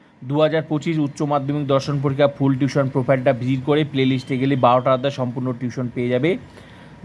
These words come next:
যা যা লিখে দিয়েছি, এমসিকিউ, এসিকিউ, এইট মার্ক নোটস, লজিক, যদি হান্ড্রেড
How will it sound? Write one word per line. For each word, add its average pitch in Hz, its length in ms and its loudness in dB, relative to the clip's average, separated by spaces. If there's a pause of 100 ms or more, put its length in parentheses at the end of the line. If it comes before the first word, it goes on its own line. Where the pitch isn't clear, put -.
যা 143 220 4
যা 170 200 4
লিখে 156 300 -2
দিয়েছি, 156 460 -2
এমসিকিউ, 151 680 0
এসিকিউ, 151 520 0
এইট 151 300 0
মার্ক 151 260 2
নোটস, 143 460 0
লজিক, 135 420 2 (1300)
যদি 135 180 4
হান্ড্রেড 139 380 2